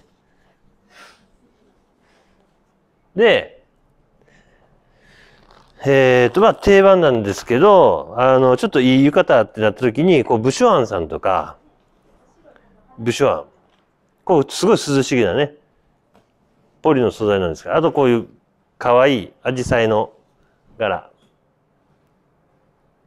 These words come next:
こんなね、浴衣もいいですし、で、その浴衣は、あの、基本綿。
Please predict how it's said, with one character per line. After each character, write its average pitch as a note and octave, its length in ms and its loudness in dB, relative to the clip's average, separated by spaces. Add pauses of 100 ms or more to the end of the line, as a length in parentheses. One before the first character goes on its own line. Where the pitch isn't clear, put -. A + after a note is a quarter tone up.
(1300)
こ C3+ 120 -4
ん C3 60 -2
な B2+ 80 0
ね、 F3+ 280 -2
浴 A2 220 -6
衣 - 180 -6 (920)
も E3+ 400 0
い B2 140 -2
い G#2 40 -4
で E2 140 -4
す - 60 -16
し、 - 480 -4 (500)
で、 E3+ 540 0 (200)
そ - 200 0
の D3 300 2
浴 B3 300 2
衣 B2 280 0
は、 A2+ 480 0
あ C3 160 -2
の、 B2 380 0
基 A#3+ 120 -4
本 G3 300 0
綿。 A#2 400 -2